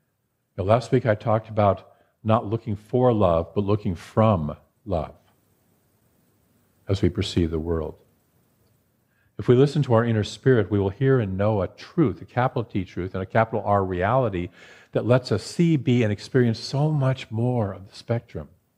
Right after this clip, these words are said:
than we ever have before. We are witnessing and being part of a world that is being evolved into something greater than ever before.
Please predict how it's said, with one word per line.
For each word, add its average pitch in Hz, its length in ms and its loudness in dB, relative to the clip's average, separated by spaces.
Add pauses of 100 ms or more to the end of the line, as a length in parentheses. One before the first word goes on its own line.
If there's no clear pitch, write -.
(340)
than 95 120 -2
we 101 120 4
ever 98 180 2
have 87 320 -2
before. - 440 -14 (2500)
We 117 100 6
are 110 60 6
witnessing 143 560 0
and 107 120 2
being 98 180 -4
part 107 260 0
of 101 60 -2
a 95 60 -2
world 92 520 -2 (380)
that 101 100 0
is 98 120 0
being 113 440 0
evolved 110 840 0
into 95 180 -8
something 87 460 -6
greater 107 400 0
than 95 160 -4
ever 92 240 -6
before. 82 580 -14